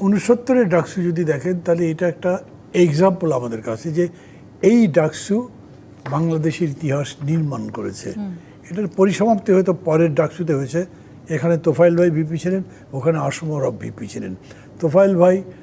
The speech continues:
Speaker 1: ছয় দফার আন্দোলনের সময় যেরকম কাজ করেছেন, শেখ মুজিবকে বঙ্গবন্ধু বানিয়েছেন, জাতির পিতা বানিয়েছেন, আসম রব স্বাধীনতার পতাকা দেখিয়েছেন।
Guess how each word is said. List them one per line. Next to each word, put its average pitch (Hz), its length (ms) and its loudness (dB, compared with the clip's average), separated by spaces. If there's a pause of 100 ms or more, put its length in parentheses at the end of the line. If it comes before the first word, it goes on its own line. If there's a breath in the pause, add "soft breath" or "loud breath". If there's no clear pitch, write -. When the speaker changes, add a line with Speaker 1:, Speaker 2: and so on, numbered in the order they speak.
(140 loud breath)
Speaker 1:
ছয় 156 220 4
দফার 170 320 4
আন্দোলনের 160 520 2
সময় 170 460 -2
যেরকম 156 440 -4
কাজ 160 280 -2
করেছেন, 156 400 -2 (340 loud breath)
শেখ 156 180 -2 (100)
মুজিবকে 147 300 -4
বঙ্গবন্ধু 151 540 -2
বানিয়েছেন, 147 440 -4 (320 loud breath)
জাতির 147 320 0
পিতা 139 240 -4
বানিয়েছেন, 139 460 -4 (320 loud breath)
আসম 143 320 -4
রব 151 120 -2
স্বাধীনতার 160 640 -2
পতাকা 139 280 -8
দেখিয়েছেন। 131 460 -8